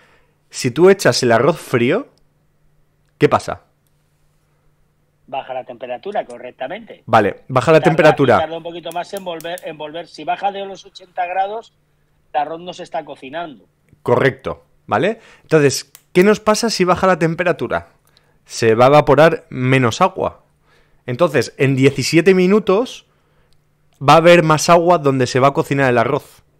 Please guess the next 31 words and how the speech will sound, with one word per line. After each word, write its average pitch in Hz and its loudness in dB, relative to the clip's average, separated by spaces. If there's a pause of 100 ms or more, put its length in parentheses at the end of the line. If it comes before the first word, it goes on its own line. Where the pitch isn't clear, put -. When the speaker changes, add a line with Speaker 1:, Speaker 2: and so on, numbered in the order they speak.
(240)
Speaker 1:
¿Entendés? 110 -8 (180)
Speaker 2:
Correcto. - -10 (220)
Speaker 1:
Entonces 139 0
va, 131 -2
va 123 0
a - 6
haber 160 6
Speaker 2:
Correcto. 147 4
Speaker 1:
mucha 175 2
más 170 2
agua 175 4
en 175 4
la 143 6
olla. 139 4 (240)
Si - -6
tú 214 4
ahora 208 4
nacaras 131 0
el 151 2
arroz 139 2 (460)
en 117 0
aceite, 117 0 (240)
que - -6
encima 139 -2
el 120 4
aceite, 127 0
eh, 104 2
supera 117 0
los 120 2
cien 113 0
grados, 131 -2